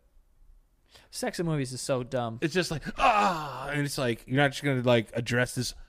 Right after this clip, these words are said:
Speaker 2: huge load I dumped down there.
Speaker 1: Yeah.
Speaker 2: Might wanna clean that up. So, I love when movies do address it.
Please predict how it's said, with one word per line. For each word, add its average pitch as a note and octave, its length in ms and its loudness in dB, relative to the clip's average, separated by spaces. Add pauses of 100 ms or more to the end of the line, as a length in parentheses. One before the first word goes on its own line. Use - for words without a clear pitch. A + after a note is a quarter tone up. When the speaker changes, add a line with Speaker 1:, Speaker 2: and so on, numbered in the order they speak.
(120)
Speaker 2:
huge D4+ 600 6
load D#3 260 6
I B2 120 4
dumped A#2 320 0
down G2+ 240 -4
there. B1+ 280 -14 (260)
Speaker 1:
Yeah. C3 480 -10 (520)
Speaker 2:
Might B2+ 200 0
wanna C3 160 -6
clean A#2 280 -12
that G#2+ 140 -6
up. - 240 -8
So, G3 260 6
I E3+ 160 8
love A#3 280 6
when B3+ 140 2
movies G#3+ 480 0 (960)
do D#3 240 8
address B2+ 400 2
it. G2+ 120 -14